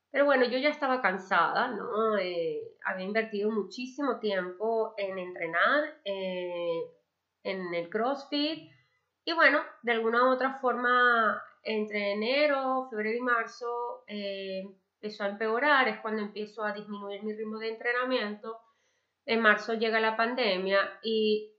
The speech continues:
un día es donde toco fondo. Estando en mi casa, haciendo un entrenamiento en casa, ¿vale? Me toca hacer un pino, un pino, ¿vale? Para mí un pino es, eh, nada.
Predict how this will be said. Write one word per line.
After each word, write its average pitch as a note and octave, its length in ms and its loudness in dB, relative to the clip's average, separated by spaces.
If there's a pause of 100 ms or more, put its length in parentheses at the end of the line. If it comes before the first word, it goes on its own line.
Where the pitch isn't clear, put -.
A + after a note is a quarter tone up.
(320)
un D4 180 6
día G#3 400 -2 (300)
es G#3+ 140 -2
donde A3 200 0
toco F#3+ 300 -8
fondo. D#3 360 -8
Estando G3 280 -4
en C#4 60 2
mi C#4 120 -2
casa, C4+ 280 2
haciendo A3 340 -6
un C4 180 0
entrenamiento A#3 640 -2
en B3 160 -6
casa, - 400 -8 (100)
¿vale? G#3+ 440 -8 (320)
Me G3 120 -2
toca G3+ 300 0
hacer A#3 500 0
un D4 200 2
pino, F3 400 -6 (840)
un C#4+ 260 4
pino, D#3+ 340 -2 (240)
¿vale? F#3+ 240 -4
Para G3+ 200 2
mí G#3 120 2
un A3+ 140 -2
pino C#4 340 0
es, C4+ 500 -2 (120)
eh, G#3 260 -4
nada. D#3+ 420 -6